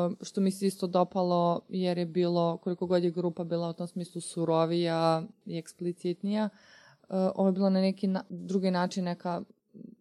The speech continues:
neka toplija priča koju može da gleda cera-, cela porodica i jako mi je bilo prijatno da radim tako nešto.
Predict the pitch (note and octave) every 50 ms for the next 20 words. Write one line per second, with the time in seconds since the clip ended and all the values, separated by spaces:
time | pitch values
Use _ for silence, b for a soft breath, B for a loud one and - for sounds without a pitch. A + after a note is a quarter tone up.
0 | - - - _ _ - - G3 G3+ G#3 G3+ - F#3+ - - F#3 F3+ - G3+ F#3+
1 | E3+ - _ _ - F3+ F#3 F3+ F3 - E3+ - F3+ F3 E3+ E3+ D#3+ - E3 E3+
2 | E3 D#3+ - - D#3+ D#3 D#3 D#3+ - _ - - E3+ D#3+ D#3 - - D3+ D3 D3+
3 | E3+ F3 E3 D#3 - F3+ F3 - - F#3+ F#3 F3 E3+ - F3+ E3+ E3 D#3+ E3+ E3
4 | D#3+ - - F3 E3+ D#3 D3+ - - D#3+ D3+ D3 D3+ D3+ D3+ - - _ _ _
5 | - F3 E3 E3 D#3 D3+ D3+ D3+ D3+ D3+ D#3 D#3 D#3 - - E3 - - D#3 D3+
6 | C#3+ D3 D#3 - - F#3+ F#3+ F#3+